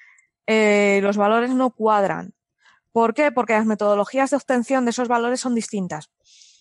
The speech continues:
Esto te, puede parecer así un poco cogido por pinzas, pero no, porque si tú haces la gráfica de cada una de esos, de esas tres, de esos tres modelos que han tomado, las gráficas,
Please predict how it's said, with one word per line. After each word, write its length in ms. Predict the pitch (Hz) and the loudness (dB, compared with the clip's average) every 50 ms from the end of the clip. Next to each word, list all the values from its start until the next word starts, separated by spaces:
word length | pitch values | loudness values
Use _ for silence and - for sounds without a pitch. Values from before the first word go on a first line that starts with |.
| _ _ _ _ _ _ _ - | _ _ _ _ _ _ _ -4
Esto 1120 | - 226 220 - _ - 262 262 262 254 254 247 247 247 240 240 233 233 233 233 233 214 214 - _ _ | -4 -4 -4 -4 _ 0 2 2 2 4 4 4 4 4 4 4 2 2 2 0 -2 -4 -10 -16 _ _
te, 140 | - - - - - 202 - | -8 -8 -6 -6 -8 -10 -4
puede 280 | - 208 208 208 220 220 | 0 2 2 2 2 2
parecer 400 | 233 226 208 214 - 240 247 220 | 0 -2 -2 -2 -4 -2 -2 -2
así 260 | 214 202 - - 240 | -2 -2 -4 -4 -4
un 80 | 226 202 | -4 -4
poco 260 | 220 208 - 220 208 | -4 -4 -4 -2 -2
cogido 320 | - 208 - 226 220 214 | -2 -4 -2 -2 -2 -2
por 180 | 202 214 208 - | -2 -4 -6 -4
pinzas, 300 | - 247 233 277 269 - | -4 -2 -2 -2 -2 -4
pero 180 | - 208 214 | -4 -6 -2
no, 140 | 214 220 214 | -2 -2 -2
porque 200 | - 202 - 208 | -2 -4 -6 -6
si 120 | - - 202 | -8 -8 -6
tú 100 | - 233 | -6 -6
haces 220 | 226 - 262 - | -4 -4 -2 -2
la 100 | 262 254 | -2 0
gráfica 560 | 240 262 269 262 - 262 226 - 247 254 320 - _ _ _ _ _ _ _ - | 2 0 0 0 -4 -8 -4 -2 -2 -2 -2 -4 _ _ _ _ _ _ _ -4
de 140 | 214 214 | -4 -2
cada 240 | 208 202 196 196 196 | 0 2 2 2 2
una 300 | 208 233 247 240 240 240 | 2 2 2 2 2 2
de 80 | 240 240 | 2 0
esos, 760 | 233 - 240 226 226 226 226 226 226 220 214 - - - - - | 0 0 0 0 2 2 4 2 2 0 0 -4 -8 -12 -12 -8
de 140 | 226 214 220 | -6 -6 -6
esas 280 | 214 240 226 208 - | -4 -4 -6 -6 -6
tres, 720 | - 226 233 233 226 220 214 214 214 214 214 - - - _ _ _ _ _ _ | -4 0 0 2 2 2 2 2 0 -2 -4 -8 -14 -18 _ _ _ _ _ _
de 80 | - 233 | -2 -2
esos 200 | 214 220 208 - | -2 -2 -2 -4
tres 160 | 254 233 226 | -2 -2 0
modelos 400 | 240 233 233 233 233 226 226 - | 0 0 2 2 2 0 0 -2
que 240 | - 240 226 226 214 | -2 0 0 2 2
han 140 | 214 220 220 | 0 0 -2
tomado, 480 | 233 220 233 254 262 262 285 330 - _ _ _ _ _ _ | 0 0 2 2 2 2 0 -2 -4 _ _ _ _ _ _
las 300 | - 220 220 214 208 220 | 0 2 2 2 2 0
gráficas, 720 | 233 254 247 - - 277 - 294 294 302 311 - - | -2 -4 -4 -4 -6 -4 0 0 2 2 0 -2 -8